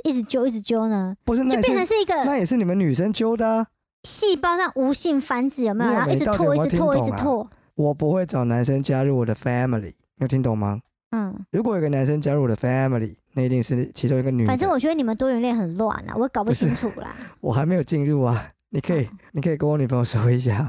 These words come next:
Speaker 2: 吗？<laughs> 还是我们四个来组一个 family？
Speaker 1: 我不要，谢谢，
Speaker 2: <laughs>
Speaker 1: 太乱了，谁要跟你啊？<laughs> 我不舒服。
Speaker 2: 我，我，
Speaker 1: 谢谢。
Speaker 2: 那不然就告我啊。
Speaker 1: 慢走不送。
Speaker 2: 那不然就告我啊。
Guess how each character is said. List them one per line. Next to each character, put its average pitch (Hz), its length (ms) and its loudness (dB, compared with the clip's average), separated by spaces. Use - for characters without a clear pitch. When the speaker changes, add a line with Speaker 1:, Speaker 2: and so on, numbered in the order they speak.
Speaker 2:
吗？ 95 140 -10
<laughs> - 80 -6
还 135 140 -2
是 175 100 -2
我 147 80 0
们 117 100 0
四 151 220 0
个 123 100 -2
来 117 140 0
组 117 180 -4
一 110 40 0
个 113 100 0
family？ 110 320 -2
Speaker 1:
我 269 100 0
不 247 120 -2
要， 311 260 0
谢 311 120 -4
谢， 247 300 0
Speaker 2:
<laughs> - 200 -20
Speaker 1:
太 311 160 0
乱 285 340 0
了， 202 140 -2
谁 - 160 -4
要 285 160 2
跟 320 200 -2
你 262 160 -2
啊？ 190 60 -4
<laughs> - 60 -4
我 220 80 -6
不 269 140 -2
舒 262 260 0
服。 214 160 -10
Speaker 2:
我， - 260 -14
我， 147 140 -10
Speaker 1:
谢 - 140 -2
谢。 - 220 -2
Speaker 2:
那 139 100 0
不 147 100 -4
然 127 120 0
就 120 80 -2
告 - 120 -2
我 370 60 2
啊。 - 20 2
Speaker 1:
慢 302 80 0
走 220 200 -2
不 226 100 -2
送。 247 400 -4
Speaker 2:
那 117 120 -4
不 120 100 -4
然 107 80 0
就 104 80 0
告 104 180 -2
我 82 160 -8
啊。 82 120 -18